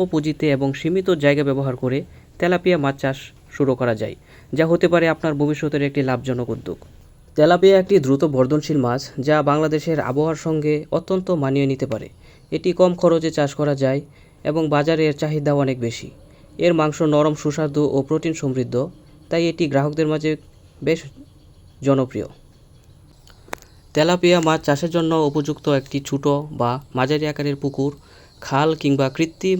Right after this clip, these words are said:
জলাধার বেছে নিতে হবে। পুকুরের গভীরতা সাধারণত তিন থেকে পাঁচ ফুট হলে সবচেয়ে ভালো। পুকুরে পর্যাপ্ত রোদ পড়তে হবে, যাতে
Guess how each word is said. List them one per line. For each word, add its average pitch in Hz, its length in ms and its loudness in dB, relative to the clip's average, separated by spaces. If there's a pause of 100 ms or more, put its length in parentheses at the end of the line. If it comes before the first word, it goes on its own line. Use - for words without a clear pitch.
জলাধার 139 440 0
বেছে 127 200 -2
নিতে 123 200 -2
হবে। 120 260 -2 (520)
পুকুরের 180 380 0
গভীরতা 170 520 2
সাধারণত 151 480 -2 (160)
তিন 196 200 0
থেকে 175 380 -4
পাঁচ 156 260 -6
ফুট 156 180 -2
হলে 139 160 0
সবচেয়ে 123 360 -6
ভালো। 113 180 -4 (760)
পুকুরে 185 340 0
পর্যাপ্ত 170 440 -2
রোদ 156 240 0
পড়তে 156 220 -2
হবে, 131 340 0
যাতে 127 300 -2